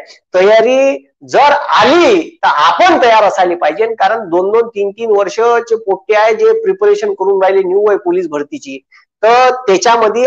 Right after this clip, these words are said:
आपलं अस्तित्व आपण टिकून ठेवलं पाहिजे. तर तुम्हाला सांगतो, बरेचसे पोट्टे ह्या खेड्यातले पोट्टे राहते, हा physical गिजिकल bomb राहते लेखाचे, हा धावण कुदन उड्या मारण,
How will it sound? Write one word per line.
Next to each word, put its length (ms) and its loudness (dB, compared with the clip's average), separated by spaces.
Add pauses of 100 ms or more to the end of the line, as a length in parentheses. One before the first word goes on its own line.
आपलं 400 2
अस्तित्व 380 -2
आपण 380 0
टिकून 320 -6
ठेवलं 280 -2
पाहिजे. 360 0 (340)
तर 60 -4
तुम्हाला 320 0
सांगतो, 360 -2 (100)
बरेचसे 360 0
पोट्टे 420 -2
ह्या 200 0 (100)
खेड्यातले 360 -2
पोट्टे 340 -2
राहते, 220 -2
हा 120 -2 (120)
physical 460 -2
गिजिकल 440 -6
bomb 280 -2
राहते 260 0
लेखाचे, 400 -2
हा 320 -2
धावण 680 -2 (120)
कुदन 500 0 (240)
उड्या 300 0
मारण, 520 2